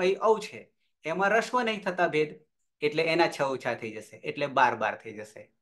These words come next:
પણ જ્યારે રૂ આવશે ત્યારે એના ત્રીસ થઈ જશે. રૂ અને લુ, કારણ કે બાર અને અઢાર, ત્રીસ થઈ જશે. આગળ આવશે ત્યારે જોઈશું.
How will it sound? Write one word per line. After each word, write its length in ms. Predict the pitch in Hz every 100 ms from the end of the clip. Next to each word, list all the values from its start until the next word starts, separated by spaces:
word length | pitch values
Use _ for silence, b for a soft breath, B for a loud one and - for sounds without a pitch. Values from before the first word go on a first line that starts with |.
| _ _ _ _ -
પણ 140 | 135
જ્યારે 280 | 139 131 123
રૂ 260 | 117 190 185
આવશે 380 | 110 113 - 104 - _ _
ત્યારે 200 | 135 135
એના 180 | 117 113
ત્રીસ 300 | 120 151 147 -
થઈ 100 | 117
જશે. 320 | 110 - 107
રૂ 200 | 113 147 139
અને 180 | 117 104
લુ, 220 | 113 156 - _ _ _ _ _ _ -
કારણ 160 | 117 120
કે 180 | 117 113 - _ _ -
બાર 300 | 120 127 139
અને 180 | 113 113
અઢાર, 360 | - 120 135 127 - _ _
ત્રીસ 200 | 131 127 -
થઈ 160 | 104
જશે. 220 | 107 107 120
આગળ 260 | 117 127
આવશે 240 | 120 110 120
ત્યારે 280 | 107 104 180 -
જોઈશું. 420 | 120 113 104 -